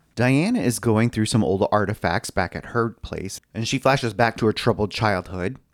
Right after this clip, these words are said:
Her mother is focusing all of her attention towards Grace 'cause she's going to be the future of treason, while their father has his hopes pinned on Diana.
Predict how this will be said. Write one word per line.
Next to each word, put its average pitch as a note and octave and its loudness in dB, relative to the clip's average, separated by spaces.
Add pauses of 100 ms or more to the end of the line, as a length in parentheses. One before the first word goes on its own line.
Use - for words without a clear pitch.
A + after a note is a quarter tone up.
(160)
Her C#4 2
mother D3+ 4
is B2 -2
focusing B2+ 2
all G#2 4
of G2+ 0
her G2+ 4
attention G#2 0
towards G2 -4
Grace G#2 -2
'cause - -6
she's F#2+ -6
going G2 -2
to - -8
be F#2+ -8
the - -12
future F#2+ -8
of D#2 -12
treason, A2+ -2 (220)
while A#2 4
their G2 2
father D#3 2
has A2 0
his A2 2
hopes G2+ -2
pinned F#2+ -2
on E2 -4
Diana. D#2 -4